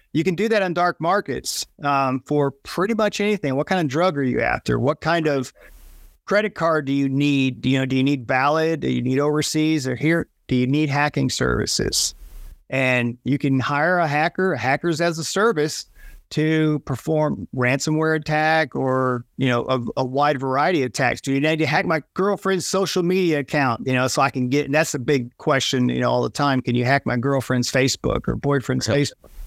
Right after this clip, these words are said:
Speaker 2: Wow.
Speaker 1: <laughs> Yeah. They, they get blanked out really quick when that's the first question. "I got, I got a tech question for you." It's like, "Yeah, yeah."
Speaker 2: <laughs>
Speaker 1: But, but the, i-, in all seriousness, so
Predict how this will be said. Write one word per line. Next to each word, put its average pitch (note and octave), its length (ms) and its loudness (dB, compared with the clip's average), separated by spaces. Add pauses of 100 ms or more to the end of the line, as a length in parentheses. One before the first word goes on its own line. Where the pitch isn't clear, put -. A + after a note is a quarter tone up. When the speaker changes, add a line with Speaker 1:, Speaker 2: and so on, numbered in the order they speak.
(160)
Speaker 2:
Wow. - 600 -8 (120)
Speaker 1:
<laughs> - 240 2 (160)
Yeah. E3+ 300 0 (520)
They, D#3+ 380 0
they G3 180 0
get D#3 200 -2
blanked D#3 380 0
out C#3 220 0
really C#3 260 0
quick C3+ 360 0
when C3 120 -2
that's C#3 220 0
the - 160 -8
first C#3+ 240 0
question. D3 340 0
"I B3+ 80 2
got, G#3+ 160 0
I G3+ 180 0
got A#3+ 120 0
a A#3+ 40 -2
tech A3 300 -4
question F#3 320 0
for E3 160 0
you." C#3 80 2
It's C3+ 60 0
like, D3 120 0
"Yeah, D2 320 4 (160)
yeah." - 220 2 (300)
Speaker 2:
<laughs> F3 560 -2
Speaker 1:
But, F3 240 2 (640)
but F#3+ 240 -2
the, G3+ 120 0
i-, G3 340 0
in G3 80 0
all G#3 200 2
seriousness, A#3 520 -2
so F#3+ 440 0